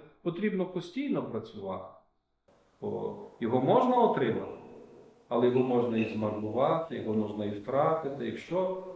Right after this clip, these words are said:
його не розвивати. Воно, як живе дерево, постійно мусить жити і розвиватися.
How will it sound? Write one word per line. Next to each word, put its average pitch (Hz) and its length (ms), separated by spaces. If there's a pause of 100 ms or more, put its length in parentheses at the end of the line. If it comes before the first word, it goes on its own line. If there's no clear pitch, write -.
його 120 160
не 123 160
розвивати. 107 800
Воно, 135 280 (280)
як 170 160
живе 220 260
дерево, 226 460 (260)
постійно 220 880 (140)
мусить 190 400
жити 190 500
і 170 60
розвиватися. 160 960